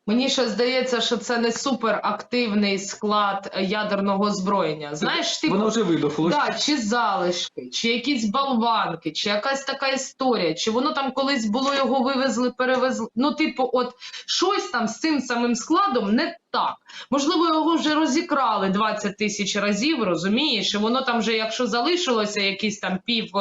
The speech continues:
Speaker 1: пів набоя в два ряда. Це по-перше. По-друге, це більше по, а, по карті місяцю, а, але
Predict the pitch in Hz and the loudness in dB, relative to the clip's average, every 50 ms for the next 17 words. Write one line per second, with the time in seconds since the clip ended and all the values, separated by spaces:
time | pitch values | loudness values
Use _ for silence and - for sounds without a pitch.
0 | 196 190 - 240 247 208 220 220 208 208 208 226 214 196 190 190 180 180 185 202 | -2 -2 0 0 2 2 2 2 2 2 2 2 2 2 0 -2 -2 -2 -2 0
1 | 196 196 190 190 175 156 143 - - _ _ - - - - - - - - 294 | 0 0 -2 -2 -2 -2 -4 -4 -6 _ _ -18 -16 -12 -12 -12 -10 -6 -2 -2
2 | 311 - 320 - - 277 233 196 - - - - 160 - - 202 214 208 311 349 | 0 0 0 0 0 0 -2 -2 -4 -4 -6 -8 -8 -4 -2 0 2 4 4 4
3 | 359 359 277 262 208 - - - 277 294 302 - - 202 185 180 - 285 311 311 | 4 4 2 0 -2 -4 -4 -2 -2 0 0 2 2 0 0 2 2 2 2 2
4 | 302 269 254 - - - 269 254 247 240 240 240 - - - - - - - _ | 2 0 0 -2 -2 0 0 0 0 0 -2 -4 -6 -8 -10 -10 -10 -10 -12 _
5 | _ - 294 294 285 277 254 233 - - - - 214 214 208 208 208 208 220 226 | _ 0 2 4 4 4 2 0 -2 -4 -4 -2 0 2 2 2 4 4 4 4
6 | 220 - _ _ _ _ - - - - - - 285 277 254 240 262 262 285 277 | 2 0 _ _ _ _ -20 -20 -20 -8 -2 2 2 2 2 2 0 0 0 0
7 | 277 269 - 233 240 220 214 202 226 247 320 415 480 - 339 247 - - 233 190 | -2 -2 -2 0 0 0 0 2 2 4 4 4 2 2 0 -2 -2 0 0 0
8 | 160 - - 156 190 202 202 196 - 233 247 277 330 | 0 -2 -2 0 0 2 2 0 0 0 0 0 0